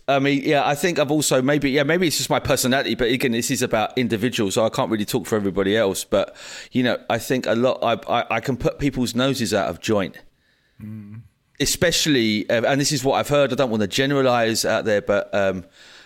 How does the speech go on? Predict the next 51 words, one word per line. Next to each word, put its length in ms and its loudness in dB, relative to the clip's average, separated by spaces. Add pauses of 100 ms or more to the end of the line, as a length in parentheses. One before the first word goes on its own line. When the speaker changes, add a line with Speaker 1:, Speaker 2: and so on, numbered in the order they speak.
(120)
Speaker 1:
I 60 -8
think 160 -2
I've 140 -2
mentioned 340 -4
it 80 -4
before. 500 0
But 360 -4
the, 360 0 (340)
from 200 -2
what, 140 2
this 120 0
is 60 -2
what 140 2
I've 80 -2
been 140 -2
told, 340 -2
that, 260 -2
that 240 -4
Danes 480 0
are 80 0
very 420 0
kind 520 -2
of, 260 -2
uh, 100 2
what's 240 -2
the, 220 -4
yeah, 340 0
I 120 -4
don't 120 -2
know 80 -2
what 120 0
it's 100 -4
called. 360 -4 (720)
I 80 -2
don't 120 0
even 140 0
know 80 2
if 60 2
there 80 4
is 220 2
a 40 2
word 240 2
for 140 -2
it. 100 0
Again, 240 -2
conflict 800 -2
scoot. 460 -2 (280)
Scoot 460 -2 (200)
means 420 -2
you're 140 2
shy. 520 -2